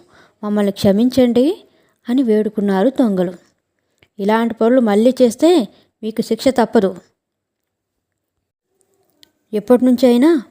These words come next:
బుద్ధిగా ఉండండి," అని వాళ్ళను వదిలేశాడు గ్రామాధికారి. వాళ్ళు దొరకడానికి కారణమైన కిట్టయ్యను, కుక్క పిల్లను గ్రామస్తులంతా అభినందించారు.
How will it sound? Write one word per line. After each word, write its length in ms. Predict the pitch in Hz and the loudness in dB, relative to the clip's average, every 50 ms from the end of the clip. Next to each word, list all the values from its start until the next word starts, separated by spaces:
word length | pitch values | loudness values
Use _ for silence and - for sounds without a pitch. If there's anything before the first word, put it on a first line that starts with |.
| _ _ | _ _
బుద్ధిగా 400 | 214 226 202 - 247 233 262 254 | -6 -4 0 2 2 4 2 2
ఉండండి," 480 | 240 214 202 220 208 196 190 185 180 - _ _ - | 0 0 0 0 0 0 -2 -6 -8 -8 _ _ -8
అని 380 | 214 202 196 202 254 330 302 - - - - - _ _ 220 | -6 -4 -2 -2 0 0 -2 -2 -6 -14 -20 -20 _ _ -2
వాళ్ళను 360 | 226 226 233 233 233 233 208 | 0 0 0 0 0 0 -2
వదిలేశాడు 520 | 196 185 202 220 233 233 - 208 190 208 | -2 0 2 2 0 0 0 -2 -2 -2
గ్రామాధికారి. 880 | 285 277 - 226 214 208 202 202 208 196 202 196 - 196 190 202 185 185 - _ _ _ _ _ _ _ _ _ _ _ _ _ 202 | -2 0 0 0 2 2 0 0 0 0 -2 -2 0 -2 -2 -2 -6 -10 -16 _ _ _ _ _ _ _ _ _ _ _ _ _ -4
వాళ్ళు 280 | 214 247 262 269 262 | -2 -2 0 0 -2
దొరకడానికి 600 | 233 180 202 202 202 - 254 254 262 262 254 277 | -2 -2 -2 -2 -2 -2 0 0 0 0 -2 -4
కారణమైన 480 | 254 - 220 214 208 226 226 226 226 208 | -4 -2 -4 -2 -2 -2 -2 0 -2 -2
కిట్టయ్యను, 720 | 190 - 196 190 _ 214 202 208 208 202 208 208 208 208 - - - _ _ _ _ _ | -4 -6 -8 -6 _ -2 0 0 0 0 -2 -2 -4 -6 -8 -12 -20 _ _ _ _ _
కుక్క 200 | - 214 - - | -12 -10 -4 -4
పిల్లను 560 | 269 254 233 196 196 202 196 196 202 202 196 - - _ _ _ - | -2 0 0 2 2 0 0 0 -2 -4 -6 -8 -12 _ _ _ -8
గ్రామస్తులంతా 840 | 196 196 196 202 214 262 302 - - 311 262 208 190 190 - 254 302 | -6 -4 -4 -2 -2 -2 -2 0 2 2 2 2 2 0 0 0 2
అభినందించారు. 960 | 285 196 180 190 202 240 254 247 240 226 190 - - 190 185 185 185 185 | 2 0 0 2 4 4 4 6 4 2 0 0 0 0 0 0 -4 -8